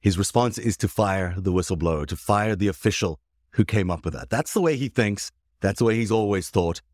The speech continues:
And that's why we're seeing his reaction to the current impeachment proceedings. But it also tells you a little bit about how incredible a person Sally Yates was and is.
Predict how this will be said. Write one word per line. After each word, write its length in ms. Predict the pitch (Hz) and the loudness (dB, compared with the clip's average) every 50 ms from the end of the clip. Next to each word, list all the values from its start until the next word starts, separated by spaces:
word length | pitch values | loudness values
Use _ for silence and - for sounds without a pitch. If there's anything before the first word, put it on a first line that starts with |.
| _ _ | _ _
And 80 | 95 101 | 0 0
that's 160 | 98 - - | 2 0 0
why 120 | 98 92 90 | 0 0 0
we're 100 | 90 90 | -2 -4
seeing 240 | - - 104 90 90 | -2 -2 0 0 0
his 140 | 90 80 | 0 0
reaction 380 | 85 92 90 92 - - 101 90 | 0 0 -2 -2 -4 -2 -2 -2
to 60 | 76 | -2
the 80 | 78 85 | -2 -4
current 300 | - 101 90 85 82 104 | -2 0 -2 0 0 -2
impeachment 400 | 104 104 - 220 - 170 151 - | 0 0 0 0 0 0 -2 -2
proceedings. 480 | 123 107 - 123 113 104 101 95 - - _ _ _ _ _ _ _ _ _ | -2 -2 0 0 0 0 -2 -4 -6 -12 _ _ _ _ _ _ _ _ _
But 100 | - 127 | 2 2
it 60 | 135 | 2
also 180 | 156 185 - 156 | 2 0 -2 -2
tells 240 | - - 143 135 117 | 0 2 0 2 2
you 80 | 117 | 2
a 80 | 110 110 | 0 0
little 140 | 117 120 110 | 0 0 0
bit 100 | 110 92 | 0 0
about 180 | 78 87 90 | 0 -2 -2
how 200 | 80 90 90 92 95 - | 0 0 -2 -2 -2 -2
incredible 680 | 98 92 - - - - - 185 202 208 196 175 175 | -2 -2 -2 -4 -8 -2 0 2 2 2 2 0 0
a 60 | 160 | -2
person 460 | - - 123 104 - - 147 - - - | 0 0 0 -2 0 -4 -8 -10 -12 -12
Sally 360 | - - - 101 87 80 82 | -10 -2 -2 0 0 0 -2
Yates 300 | 80 78 71 69 - - | -4 -4 -6 -6 -8 -8
was 320 | - - 67 64 69 - - - | -8 -8 -8 -8 -10 -10 -8 -4
and 160 | 104 107 117 | -2 0 0
is. 320 | 143 123 80 - - - | 0 0 -2 -4 -10 -14